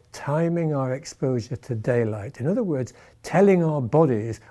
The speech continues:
when it should be preparing for sleep, because the asynchrony, the jet lag, will be conveying different signals to our brain.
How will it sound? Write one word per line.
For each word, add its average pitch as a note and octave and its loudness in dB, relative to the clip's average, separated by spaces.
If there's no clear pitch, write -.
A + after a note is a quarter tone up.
when C#3+ 4
it - -2
should C3 -2
be B2+ -2
preparing A2+ -4
for - -16
sleep, - -10
because A#2 -4
the A2 -2
asynchrony, A#2 0
the A#2 -10
jet - 0
lag, A#2+ -4
will C3+ 4
be A#2 -2
conveying A#2 -2
different C#3+ 2
signals B2 -10
to A#2+ -10
our A2 -6
brain. A2 -10